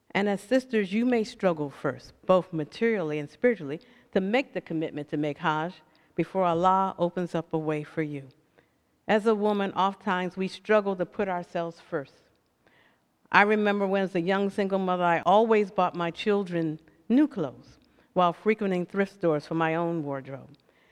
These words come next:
And now in deciding to make Hajj with my husband, during a period when we had the time and the funds, I first wondered about spending that much money on ourselves, even though all of our children were adults.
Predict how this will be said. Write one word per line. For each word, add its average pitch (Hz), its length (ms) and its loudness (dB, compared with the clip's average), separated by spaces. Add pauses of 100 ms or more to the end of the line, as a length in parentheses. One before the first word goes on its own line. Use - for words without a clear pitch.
(160)
And 190 200 2
now 214 260 4
in 214 80 -2
deciding 196 420 2
to 190 60 -6
make 180 200 0
Hajj 190 320 0
with 175 120 -8
my 160 140 2
husband, 185 500 0 (280)
during 208 240 2
a 202 60 0
period 226 340 0
when 190 140 -2
we 190 120 -2
had 202 380 -4
the 214 80 -4
time 233 460 -8
and 165 100 -8
the 156 60 -8
funds, 196 500 -2 (580)
I 208 140 2
first 302 400 -2
wondered 240 340 0
about 202 300 0
spending 262 340 2
that 220 160 2
much 233 240 -2
money 247 300 2
on 196 140 -4
ourselves, 220 640 -6 (800)
even 247 340 0
though 175 320 -2
all 185 160 -4
of 190 100 -8
our 190 140 -4
children 151 640 -8
were 156 180 -4
adults. 147 420 -6